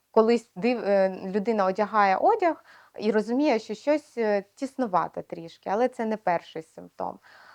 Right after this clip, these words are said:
А, ал-, але часто саме на неї списують, е, всі ці симптоми. Частіше за всього, е, вага збільшується від, е,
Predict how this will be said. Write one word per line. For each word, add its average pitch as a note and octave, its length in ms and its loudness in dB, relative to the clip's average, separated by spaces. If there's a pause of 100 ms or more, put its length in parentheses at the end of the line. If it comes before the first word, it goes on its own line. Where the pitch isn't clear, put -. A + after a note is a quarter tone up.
А, F#3 600 -2 (200)
ал-, G3+ 300 0
але C#4 340 2
часто B3 500 2
саме G#3+ 420 -2
на F3+ 160 -4
неї G3 380 -2
списують, F3+ 760 -8
е, E3+ 200 -2
всі G3 240 -10
ці F3+ 180 -12
симптоми. E3+ 480 -8
Частіше D4 480 -6
за B3 100 -2
всього, D4+ 400 2
е, G3 300 -4
вага G#3+ 380 4
збільшується G#3 880 -2
від, F#3+ 380 -4
е, F3 260 2